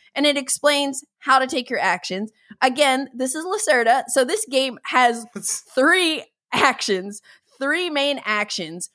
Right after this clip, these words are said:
Speaker 1: We are, and then you have these, like, three executive actions that you can do. And that kind of reminded me of the, um,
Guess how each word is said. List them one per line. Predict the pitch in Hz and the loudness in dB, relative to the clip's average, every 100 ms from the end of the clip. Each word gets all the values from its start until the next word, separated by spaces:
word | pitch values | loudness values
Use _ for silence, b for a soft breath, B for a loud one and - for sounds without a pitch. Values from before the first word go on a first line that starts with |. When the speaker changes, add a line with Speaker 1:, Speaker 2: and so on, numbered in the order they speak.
| _ - | _ -6
Speaker 1:
We | 254 330 | -4 0
are, | 233 254 233 226 214 220 _ _ | 4 6 6 4 -2 -8 _ _
and | 247 302 | 2 2
then | 320 | 4
you | |
have | 330 277 | 2 2
these, | 262 247 | 0 0
like, | 226 - | -2 -2
three | 254 240 | -2 -2
executive | - 254 311 277 214 185 | -4 -2 -2 0 -4 -2
actions | 175 185 202 185 190 | -4 -4 -4 -4 -2
that | 190 160 | -2 -2
you | 202 190 | -4 -6
can | 190 180 | -6 -6
do. | 180 165 | -4 -2
And | 147 233 | 0 2
that | 285 302 | 2 2
kind | 285 | 2
of | 262 | 2
reminded | 226 220 220 208 | 2 0 0 -2
me | 202 202 | -2 0
of | 196 190 | 0 0
the, | 196 190 190 | -4 2 4
um, | 185 180 | 4 0